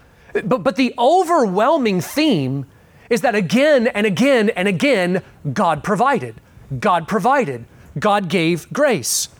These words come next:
God gave them the manna. Bread rained down from heaven. Now, it wasn't supposed to be for forty years, but because of their disobedience, it lasted forty years. For six days a week,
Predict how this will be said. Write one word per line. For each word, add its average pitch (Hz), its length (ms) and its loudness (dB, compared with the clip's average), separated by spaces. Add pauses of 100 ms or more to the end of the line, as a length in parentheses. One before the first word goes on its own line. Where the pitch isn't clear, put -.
(440)
God 202 300 0
gave 170 320 0
them 220 300 0 (320)
the 233 120 2
manna. 254 520 0 (600)
Bread 233 480 0
rained 226 280 0
down 202 240 0
from 226 200 -2
heaven. 214 440 -2 (300)
Now, 196 200 -2 (200)
it 190 80 0
wasn't 185 360 0
supposed 269 360 -2
to 247 60 -2
be 208 120 2
for 185 140 -2
forty 185 280 0
years, 170 420 0
but 147 180 -6
because 185 280 -2
of 220 100 0
their 196 100 0
disobedience, 214 920 -2
it 180 100 0
lasted 226 540 0
forty 233 280 2
years. 190 540 -2 (760)
For 208 140 -2
six - 380 -2
days 277 300 0
a 330 60 2
week, 208 420 -2